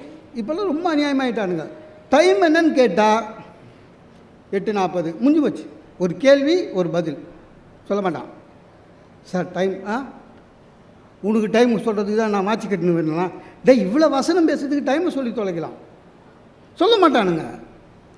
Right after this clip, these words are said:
அவ்வளோ, அவ்வளோ ஈகோ. சில பேர் பார்த்துருக்கீங்களா,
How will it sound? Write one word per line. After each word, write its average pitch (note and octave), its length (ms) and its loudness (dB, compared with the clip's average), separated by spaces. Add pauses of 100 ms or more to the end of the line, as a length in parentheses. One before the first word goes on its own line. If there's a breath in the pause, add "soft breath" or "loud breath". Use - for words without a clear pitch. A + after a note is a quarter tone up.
(140)
அவ்வளோ, A#3+ 220 -2
அவ்வளோ B3 440 0
ஈகோ. A3 460 2 (1080)
சில E4 220 0
பேர் D4+ 480 2 (360)
பார்த்துருக்கீங்களா, B3+ 760 2